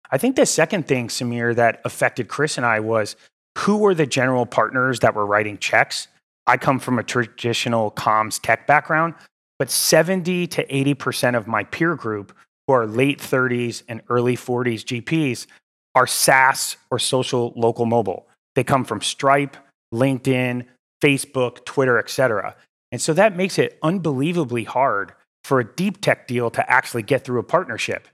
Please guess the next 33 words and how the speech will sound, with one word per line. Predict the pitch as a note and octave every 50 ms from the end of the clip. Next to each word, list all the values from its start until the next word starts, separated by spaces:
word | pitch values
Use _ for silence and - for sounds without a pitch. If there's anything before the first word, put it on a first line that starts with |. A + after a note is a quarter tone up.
| _ _ _ _ -
because | - D3 E3 D#3+
it | F#3 E3 -
doesn't | F#3+ E3+ D#3+ F3+ D#3 C3+
look | D3+ F#3 F#3 -
like | C#3+ A#2 A2 G#2 - -
a | B2+
Viva | A#2 G#2 A2+ A#2 G#2 G#2 G2+
Software | - - G2 F#2+ F#2 - - G#2+ G2+ F#2 F#2 F2+ -
or | B2+
it | C3 B2
doesn't | - D#3+ D#3+ E3 E3 C#3+ -
look | B2+ C3 C#3+ C#3+ -
like | - B2 A#2 -
a | A#2
traditional | G#2+ - - G#2 A2+ A2 - - G#2+ G#2+
SaaS | - - A#2 A2+ A#2 - -
company. | - - G2+ F#2+ - G#2 G2 F2+ - - - - - - - - - -
I | - -
think | - - A3+ B3 - -
the | F#3 E3 C#3 B2 A#2 -
third, | - - - D3 C3+ C3 C#3 D3 D#3 D3 - _ _ _ _ _ _ _ -
you | C3 C3+ D3+
had | D#3 C#3 B2
mentioned | B2+ B2 B2+ B2+ - B2+ B2
this | A#2+ A#2 A2+ -
previously | - - - E3+ F#3 F#3 D3 B2 - - A#2+ A2+ A#2
on | A#2+ A#2 A#2
your | A2 A2
podcast | - - A#2+ G#2+ A#2 - - A2+ G#2+ G2+ - -
with | A#2+ G#2
John | - B2 A2 A2 A2 G#2+ F#2+
from | - - G#2+
Decibel. | F#2+ - C3 D3 - - A#2+ - G2 F2+ -